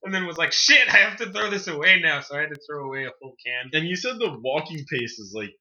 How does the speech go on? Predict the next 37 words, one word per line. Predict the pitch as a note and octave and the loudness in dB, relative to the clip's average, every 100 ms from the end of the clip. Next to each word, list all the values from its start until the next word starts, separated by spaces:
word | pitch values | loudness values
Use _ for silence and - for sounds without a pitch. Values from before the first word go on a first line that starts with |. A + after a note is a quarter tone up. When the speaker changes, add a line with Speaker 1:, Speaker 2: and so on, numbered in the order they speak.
| - | -2
Speaker 2:
that | A#2 A#2 | 0 0
of, | A2 | -4
like, | A2+ A2 | -6 -6
a | F#2+ | -8
nineteen | G2 G#2+ - - G2 F#2 | -8 -10 -12 -16 -14 -10
ninety, | F#2+ G2+ F#2 F#2 F2+ | -10 -10 -14 -12 -14
like, | E2+ E2 | -14 -12
exploration | E2+ - F2+ F2+ F#2 - E2 | -12 -14 -12 -10 -8 -12 -14
game, | D#2+ D#2+ E2 | -14 -14 -12
right? | E2 F#2 F#2 | -10 -6 -2
Speaker 1:
It's, | A3 - - | -2 -4 -10
it's | D3 F3 D#3+ - - - A#2 A#2+ | -2 -2 -2 -10 -14 -20 -20 -8
really | B2 B2+ B2+ A#2 G#2 | -6 -4 -6 -8 -8
slow, | - A#2 G#2 F#2+ F2+ C3 | -10 -8 -10 -12 -14 -4
like, | B2+ G#2 - - _ _ _ _ _ _ - | -4 -4 -12 -20 _ _ _ _ _ _ -8
uncomfortably | D3+ F3+ D3+ E3+ E3 E3 C#3 C3 | -4 -2 -4 -8 -10 -12 -10 -10
slow. | - B2 B2+ D#3 - - | -10 -8 -6 -6 -10 -10
I | D3 | -6
pressed, | F3+ F3+ - - - | -2 -4 -6 -8 0
and | C#3+ C3+ | 0 0
so | D#3 C#3+ B2 - C#3 | -6 -6 -6 -10 -10
this | C#3+ | -10
is | C3+ A#2+ | -10 -12
even | A2 G#2+ | -12 -8
worse. | C#3 F#3+ - - _ _ | -6 -6 -6 -14 _ _
The | C3 | -8
control | C3+ D#3+ - F3+ G#3+ | -6 -4 -4 -6 -8
scheme | - - C#3 C3 - | -10 -10 -10 -10 -10
is | C#3 C3+ - | -8 -8 -10
if | B2+ | -12
you | C3+ D3 | -12 -10
press | D3 - - | -10 -10 -12
F | - - | -12 -14
one, | A2+ B2+ F#2+ F#2+ - _ _ _ | -12 -8 -8 -12 -18 _ _ _
so | - C3+ | -12 -4
you | |
can't | F#3+ G3 | 4 4